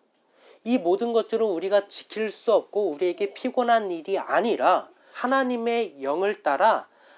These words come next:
하나님을 선택하고 세상의 영적인 마귀를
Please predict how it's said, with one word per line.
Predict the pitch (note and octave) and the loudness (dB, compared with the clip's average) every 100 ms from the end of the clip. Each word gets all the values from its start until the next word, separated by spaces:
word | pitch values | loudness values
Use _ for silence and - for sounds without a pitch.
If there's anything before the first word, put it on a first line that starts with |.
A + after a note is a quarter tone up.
| - | -8
하나님을 | - A#3+ C4 A#3+ A#3 A#3 A#3 | 0 2 2 0 -2 -2 -4
선택하고 | - - C4+ C4 C#4+ - F3+ C3+ G#2+ - _ _ _ _ - | -6 -4 -4 0 -2 0 0 0 -10 -12 _ _ _ _ -14
세상의 | - A3 B3+ B3+ - A#3 A3+ A#3 A#3 G3+ D3 | -6 2 4 4 4 0 2 0 0 -4 -4
영적인 | C3 F3 G#3+ - A3+ G#3+ A3 F#3 | -2 -2 -2 -2 -2 -2 -4 0
마귀를 | C3+ C3 C3+ F#3+ C4+ | 0 -2 -4 -4 -4